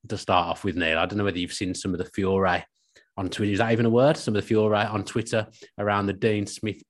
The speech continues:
banner. Why would anyone care or be against them just saying thank you for Dean Smith? He hasn't been back to Villa Park since he was manager. Didn't get a chance to say goodbye or say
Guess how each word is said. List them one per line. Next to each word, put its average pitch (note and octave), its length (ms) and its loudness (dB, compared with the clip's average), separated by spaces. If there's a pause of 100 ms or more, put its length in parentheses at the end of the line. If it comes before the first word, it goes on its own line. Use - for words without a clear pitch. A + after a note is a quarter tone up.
(100)
banner. A#2 360 0 (640)
Why E3 140 -8
would F3 160 -2 (100)
anyone C3 600 2 (340)
care D#2+ 560 -4
or F#2+ 140 -8
be F2+ 160 2
against E2 500 -2 (220)
them F2 180 -6
just F#2 160 -6
saying F#2 220 2
thank E2 260 -4
you E2 80 -4
for G2 80 -2
Dean E2 240 2
Smith? - 260 -4
He A#2 120 -2
hasn't C3+ 340 0
been G#2+ 180 2
back - 240 -4
to A2 80 -2
Villa F2+ 220 -2
Park E2 460 -2 (340)
since G#2 240 -8
he G2+ 60 -2
was F2 180 -2
manager. D#2+ 540 -2 (420)
Didn't C3+ 160 6
get G#2 140 2
a - 20 2
chance F#2+ 280 -2
to G2+ 60 -4
say F#2 260 2
goodbye F2 520 -2
or F2 140 0
say F2 200 -2